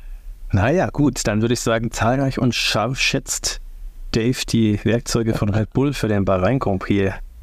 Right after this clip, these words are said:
ein. Und, äh, ich würde sagen, hoffentlich zahlreich und scharf, also damit ihr euch am Wochenende vor dem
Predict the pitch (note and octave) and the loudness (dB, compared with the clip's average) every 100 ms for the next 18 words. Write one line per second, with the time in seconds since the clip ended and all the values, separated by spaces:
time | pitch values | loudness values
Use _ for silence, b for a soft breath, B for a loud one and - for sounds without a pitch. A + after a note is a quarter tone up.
0 | - - - F#2+ F#2+ B2 C3+ - G2+ G2+ | -12 -8 -2 0 2 2 0 0 0 0
1 | - G#2 G#2 - A2 G2+ G2 G2 F#2+ C#3 | 0 0 0 0 0 2 2 2 2 0
2 | C3+ A2 F#2 - F#2+ F2+ F#2 - G2+ - | -2 -2 -2 -2 -2 0 0 0 -2 0
3 | G2+ A2 G2+ G2+ G2 - A#2 G#2 G2+ F#2+ | 0 0 0 0 0 2 2 2 0 0
4 | G2 - F#2+ F#2 F#2+ - F#2+ F2+ | 0 0 2 4 2 2 2 4